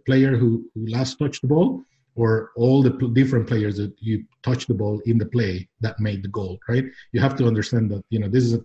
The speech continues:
team, uh, sport where there are gonna be different touch points, right, uh, to people. Now, sometimes it's gonna be the same one, but, you know, more often than not, it's a combination of, um, the touch points that you're gonna be making with a customer before they,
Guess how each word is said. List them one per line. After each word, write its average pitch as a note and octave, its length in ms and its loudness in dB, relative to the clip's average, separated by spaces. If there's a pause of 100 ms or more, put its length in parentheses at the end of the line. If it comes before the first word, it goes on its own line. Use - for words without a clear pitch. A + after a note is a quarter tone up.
team, C3 400 2 (380)
uh, G#2 160 -6
sport F#3 560 -2 (920)
where A#2+ 140 2
there A#2 160 2
are A#2 280 2 (220)
gonna A2+ 160 2
be A2 140 0
different C3 380 2
touch - 260 -6
points, F#2+ 320 -6
right, A#2 220 0 (180)
uh, G2 140 -6
to G2 120 -18
people. G2+ 220 -10
Now, A#2 380 0
sometimes C#3 480 0
it's A2 80 -6
gonna B2+ 140 2
be B2+ 100 2
the A#2 120 0
same C3 220 4
one, D#3 300 4
but, G#2+ 200 0 (280)
you A#2+ 80 2
know, A2+ 80 2
more A#2 180 4
often B2+ 220 2
than A2+ 120 4
not, A2 220 2
it's G2+ 100 -6
a - 20 -10
combination G#2 560 -4
of, G2+ 220 -6 (480)
um, G2 520 -4
the - 100 -12
touch - 280 -4
points G2+ 200 -4
that G2 80 -4
you're G2+ 100 -2
gonna G2+ 160 -4
be G2 120 -6
making G2 280 -6
with G2 100 -6
a F#2+ 40 -6
customer G2+ 380 -6
before G2 340 -8
they, G2 300 -6